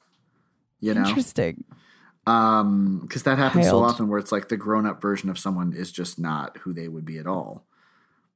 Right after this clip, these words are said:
Speaker 2: Yeah.
Speaker 1: Um, have you
Speaker 2: Do you
Speaker 1: seen the
Speaker 2: think it
Speaker 1: picture of
Speaker 2: could
Speaker 1: that big, the big baby?
Speaker 2: I haven't. In the,
Speaker 1: There's
Speaker 2: is it
Speaker 1: just,
Speaker 2: in our
Speaker 1: it's, it's kinda gone viral on Twitter. There's just, like,
Speaker 2: Let
Speaker 1: a
Speaker 2: me see.
Speaker 1: giant baby. And people are really mad about him.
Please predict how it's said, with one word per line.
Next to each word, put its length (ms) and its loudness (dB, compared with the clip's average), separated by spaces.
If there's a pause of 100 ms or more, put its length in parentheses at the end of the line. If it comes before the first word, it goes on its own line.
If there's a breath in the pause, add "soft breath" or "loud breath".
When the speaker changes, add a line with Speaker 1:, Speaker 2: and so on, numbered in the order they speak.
(300)
Speaker 2:
Yeah. 440 8
Speaker 1:
Um, 60 -6 (300)
have 140 2
you 60 6
Speaker 2:
Do 40 8
you 60 8
Speaker 1:
seen 100 6
the 40 6
Speaker 2:
think 80 6
it 20 8
Speaker 1:
picture 160 4
of 40 4
Speaker 2:
could 80 6
Speaker 1:
that 120 2
big, 320 4
the 80 4
big 200 4
baby? 440 6 (1300)
Speaker 2:
I 60 4
haven't. 680 6 (880 loud breath)
In 140 8
the, 80 6
Speaker 1:
There's 240 8
Speaker 2:
is 40 8
it 60 10
Speaker 1:
just, 100 8
Speaker 2:
in 60 8
our 280 8 (300)
Speaker 1:
it's, 320 2
it's 140 2
kinda 260 4
gone 260 6
viral 540 6
on 180 4
Twitter. 380 2
There's 220 2
just, 240 -2
like, 100 4
Speaker 2:
Let 60 6
Speaker 1:
a 40 8
Speaker 2:
me 60 2
see. 80 4
Speaker 1:
giant 420 4
baby. 440 0 (1080 soft breath)
And 160 2
people 340 4
are 40 6
really 240 6
mad 300 4
about 280 -4
him. 220 -14